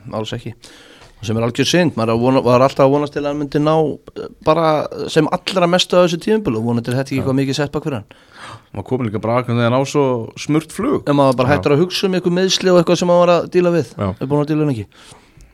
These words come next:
Speaker 2: Já, þá kemur þetta.
Speaker 1: Mhm.
Speaker 2: En það var náttúrulega, þetta var fjölskyldufundur fyrir Ómar Inga Guðmundsson, þjálfara, þjálfara
Speaker 3: Jú, jú.
Speaker 2: H K. Og náttúrulega bara bróðir hans, Orri Sigur Rómarsson í valsliðinu
Speaker 3: Mhm.
Speaker 2: og annar bróðir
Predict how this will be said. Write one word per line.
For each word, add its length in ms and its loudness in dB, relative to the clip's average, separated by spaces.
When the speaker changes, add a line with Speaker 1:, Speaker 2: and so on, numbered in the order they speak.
Speaker 2:
Já, 260 -4
þá 140 -8
kemur 260 0
þetta. 140 -6
Speaker 1:
Mhm. 280 -10
Speaker 2:
En 80 -6
það 60 4
var 100 4
náttúrulega, 680 4
þetta 240 -2
var 180 2
fjölskyldufundur 920 4
fyrir 340 2
Ómar 320 4
Inga 260 4
Guðmundsson, 560 2
þjálfara, 440 0
þjálfara 260 0
Speaker 3:
Jú, 60 2
jú. 20 2
Speaker 2:
H 140 0
K. 200 -2
Og 80 -6
náttúrulega 580 0
bara 240 2
bróðir 460 4
hans, 420 -2
Orri 240 -2
Sigur 200 0
Rómarsson 500 2
í 80 2
valsliðinu 680 0
Speaker 3:
Mhm. 260 -6
Speaker 2:
og 280 0
annar 320 2
bróðir 400 4